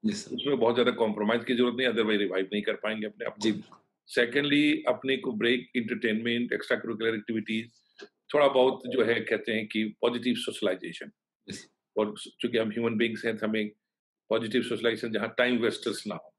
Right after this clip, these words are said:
Speaker 2: उसको बचा के चलें। और तीसरी important चीज़ है कि जो पढ़ने का टाइम है, उस समय को जो निर्धारित करें, तो उसको achieve करने की आप कोशिश करें। बहुत बढ़िया।
Speaker 1: यस।
Speaker 2: इसमें जो एक, अ,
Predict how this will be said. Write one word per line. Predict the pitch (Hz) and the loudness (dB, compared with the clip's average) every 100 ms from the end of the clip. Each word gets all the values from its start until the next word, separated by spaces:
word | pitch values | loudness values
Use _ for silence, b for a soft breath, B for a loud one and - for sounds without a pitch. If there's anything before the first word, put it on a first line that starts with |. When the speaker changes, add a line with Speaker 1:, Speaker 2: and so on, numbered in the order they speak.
| - | -16
Speaker 2:
उसको | - 117 | -6 -2
बचा | 104 98 | 0 0
के | 95 101 | -2 -4
चलें। | 104 120 170 _ _ _ _ _ - | -4 -6 -8 _ _ _ _ _ -4
और | 113 - | -2 -2
तीसरी | 156 - 202 | -4 0 -2
important | - 123 123 117 | 2 2 2 0
चीज़ | 117 | 0
है | 127 | 2
कि | |
जो | 120 113 | 2 -2
पढ़ने | - 95 120 | -2 -2 0
का | 151 113 | 2 0
टाइम | 104 92 - | 0 -4 -6
है, | 113 - _ _ _ _ - | -10 -10 _ _ _ _ -4
उस | 147 139 | -2 0
समय | 135 123 160 | 0 2 2
को | - 110 110 | 2 0 2
जो | 113 | 0
निर्धारित | 107 101 98 113 127 110 | 2 4 4 4 2 0
करें, | 104 123 | 0 0
तो | 123 | -4
उसको | - 110 | -2 -2
achieve | - 131 123 | 0 -4 -2
करने | 92 92 | -4 -6
की | - 73 | -8 -6
आप | - | -6
कोशिश | - - - | -8 -12 -14
करें। | - - - | -14 -16 -16
बहुत | 87 101 | -8 -6
बढ़िया। | - - 101 | -6 -16 -10
Speaker 1:
यस। | 104 - _ _ _ _ _ _ | -10 -10 _ _ _ _ _ _
Speaker 2:
इसमें | - 143 156 175 180 185 - | 0 0 4 4 4 2 -4
जो | 147 143 170 - | -2 0 0 2
एक, | 160 156 160 | 0 2 0
अ, | 135 135 143 131 120 113 107 | 2 0 2 6 6 4 2